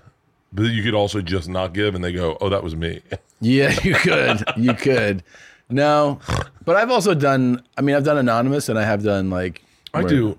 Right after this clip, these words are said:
Speaker 1: I definitely do. Like, if it's a comic with a GoFundMe,
Speaker 2: Yeah.
Speaker 1: my name's on there. I always do whatever the highest is. Uh, any GoFundMe, I go the highest,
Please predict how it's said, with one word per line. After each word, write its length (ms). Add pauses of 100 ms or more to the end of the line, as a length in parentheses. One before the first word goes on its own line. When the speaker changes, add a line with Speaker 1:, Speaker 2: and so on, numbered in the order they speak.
Speaker 1:
I 140
definitely 440
do. 380 (320)
Like, 140
if 100
it's 100
a 60
comic 480
with 120
a 40
GoFundMe, 680
Speaker 2:
Yeah. 80
Speaker 1:
my 100
name's 260
on 160
there. 260
I 80
always 240
do 140
whatever 420
the 140
highest 340
is. 220 (240)
Uh, 60 (140)
any 200
GoFundMe, 440
I 100
go 180
the 80
highest, 560